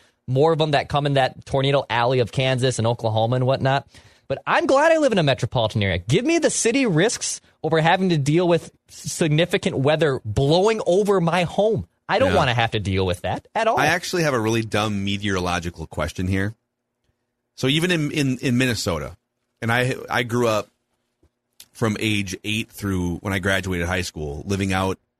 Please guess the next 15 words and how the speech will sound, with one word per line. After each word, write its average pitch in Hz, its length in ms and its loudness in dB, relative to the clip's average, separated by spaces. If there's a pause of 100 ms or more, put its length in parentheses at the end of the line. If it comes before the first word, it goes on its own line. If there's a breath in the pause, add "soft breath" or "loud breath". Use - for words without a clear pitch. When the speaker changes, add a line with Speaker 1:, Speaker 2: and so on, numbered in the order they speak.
(240)
Speaker 2:
west 107 400 -4
of 98 120 -6
Maple 92 260 -2
Grove, 76 380 -8
out 92 140 -6
in 90 80 -12
the 87 60 -8
Corcoran, 90 600 -6
Buffalo 85 520 -6
area, 60 360 -8
which 71 200 -10
is, 80 260 -10
you 73 80 -8
know, 71 80 -10
thirty, 107 420 -4